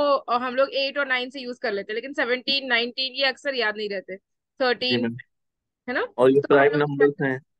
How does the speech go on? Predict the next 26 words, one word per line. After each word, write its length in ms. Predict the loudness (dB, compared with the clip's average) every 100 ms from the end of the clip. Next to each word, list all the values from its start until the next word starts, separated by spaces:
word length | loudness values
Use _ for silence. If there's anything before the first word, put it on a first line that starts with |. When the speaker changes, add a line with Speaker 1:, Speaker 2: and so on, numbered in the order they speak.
| _ _ _ _ _ _ -2
Speaker 2:
और 200 | 2 4
Speaker 1:
हाँ, 120 | 4
Speaker 2:
जरूरी 280 | 4 4 2 -4
Speaker 1:
हाँ। 60 | -12
Speaker 2:
है, 140 | -18 _ _ _ _ _ _ _ -4
Prime 240 | -2 -2
numbers 380 | -4 -2 -4 -4
होने 180 | -8 -8
की 80 | -8
वजह 160 | -12 -14
से। 240 | -20 _ _ _ _ _ _ _
Speaker 1:
हाँ, 340 | -8 -6 -6 -8 -18 -6
इस 140 | -4
वजह 160 | 0 -2
से 100 | 0
हम 100 | 0
लोग 120 | 0
का 60 | 0
थोड़ा 160 | 0
late 180 | 0 0
होता 180 | -4 -6
है। 60 | -8
Speaker 2:
मैम, 220 | -2 0
Speaker 1:
अगर 140 | 2
Speaker 2:
वो 160 | 6 4
जो 220 | 6 4